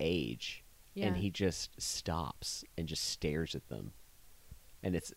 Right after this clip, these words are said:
Speaker 1: he's like, "I've gotta be," and then <laughs> it's just
Speaker 2: Like, how
Speaker 1: uncomfortable
Speaker 2: old he
Speaker 1: silence.
Speaker 2: is, it was just really, yeah. You're just like, "Did you, you okay?"
Speaker 1: Yeah, I just, man, I love that movie. But yeah, no, he's crazy. No, I,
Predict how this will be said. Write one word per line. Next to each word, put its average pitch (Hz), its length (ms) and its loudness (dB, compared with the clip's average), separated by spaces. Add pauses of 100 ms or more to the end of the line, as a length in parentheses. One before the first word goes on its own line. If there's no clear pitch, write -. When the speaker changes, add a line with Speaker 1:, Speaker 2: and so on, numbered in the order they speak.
Speaker 1:
he's 92 260 -2
like, 78 280 0 (760)
"I've 95 160 0
gotta 95 200 6
be," 85 600 4 (580)
and 101 140 4
then 117 80 8
<laughs> - 420 8
it's - 160 -8
just - 200 -10 (260)
Speaker 2:
Like, 233 220 10
how - 80 10
Speaker 1:
uncomfortable 202 400 10
Speaker 2:
old 277 100 10
he 254 60 8 (100)
Speaker 1:
silence. 175 160 10
Speaker 2:
is, 175 60 0
it - 100 4
was 180 140 4
just 185 260 0
really, 185 300 6
yeah. 165 480 4 (120)
You're 180 160 -6
just 175 140 -8
like, 170 240 -2
"Did 165 180 -8
you, 165 240 -2 (360)
you 165 180 -4
okay?" 180 400 0 (400)
Speaker 1:
Yeah, 71 280 4
I 71 120 2
just, - 340 -2
man, 55 160 -2
I 50 60 -2
love 53 180 -2
that - 140 -2
movie. - 280 -2
But 87 140 8
yeah, 76 180 8
no, 60 280 -2
he's 87 360 -2 (160)
crazy. 65 360 2
No, 78 320 2
I, 95 180 4